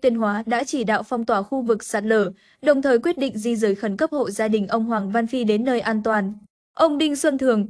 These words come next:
trưởng phòng nông nghiệp và phát triển nông thôn huyện Tuyên Hóa cho biết, tại địa phương, hầu hết các xã dọc sông Danh như Phong Hóa, Châu Hóa,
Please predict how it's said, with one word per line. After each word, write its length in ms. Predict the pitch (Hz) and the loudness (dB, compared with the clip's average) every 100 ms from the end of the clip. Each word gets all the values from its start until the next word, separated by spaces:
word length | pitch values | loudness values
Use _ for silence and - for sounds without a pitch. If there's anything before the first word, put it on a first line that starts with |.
| - | -6
trưởng 240 | - 262 | 0 0
phòng 240 | 214 254 240 | 2 0 0
nông 140 | 311 | 2
nghiệp 160 | 277 208 | 2 2
và 120 | 208 | 0
phát 180 | 208 349 | 0 -2
triển 240 | - 247 208 | 0 0 2
nông 200 | 233 233 | 0 0
thôn 220 | 247 233 | 0 0
huyện 180 | 277 269 | 0 0
Tuyên 160 | 240 226 | 0 0
Hóa 240 | 214 202 | 0 -4
cho 180 | 233 247 | -2 0
biết, 240 | 247 359 - _ _ | 0 -2 -4 _ _
tại 140 | 277 | 0
địa 180 | 233 254 | 2 2
phương, 300 | - 320 285 233 | 2 0 0 -4
hầu 200 | - 277 | 0 2
hết 220 | 247 349 - | 4 2 0
các 180 | 330 | -4
xã 220 | - - 285 | -2 -4 0
dọc 200 | 262 214 | -2 0
sông 240 | 254 220 | -2 -2
Danh 240 | 220 220 | -2 0
như 180 | 220 220 | 0 0
Phong 220 | 208 226 | 0 -2
Hóa, 320 | 214 196 196 285 _ _ _ | 0 -2 -4 -8 _ _ _
Châu 220 | - 320 294 | 0 2 2
Hóa, 360 | 277 214 262 | 2 0 -2